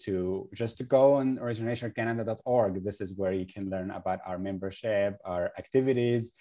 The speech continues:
We also had launched this, um, the, the, the, the map of regenerative farms in Canada. And this is a really useful and powerful tool for those who won't start and doesn't really know where to start, is to look on the map and see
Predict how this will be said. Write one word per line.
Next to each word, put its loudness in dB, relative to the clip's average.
We 0
also 6
had 2
launched 0
this, -2
um, 2
the, -8
the, -6
the, -4
the 0
map -2
of -4
regenerative -6
farms -6
in -6
Canada. -6
And 0
this 0
is -2
a 0
really 6
useful 2
and -6
powerful 4
tool -2
for -4
those 2
who 0
won't 2
start 2
and -6
doesn't 0
really 2
know 2
where 0
to -8
start, 0
is -8
to -2
look 6
on 2
the 0
map 0
and -6
see 0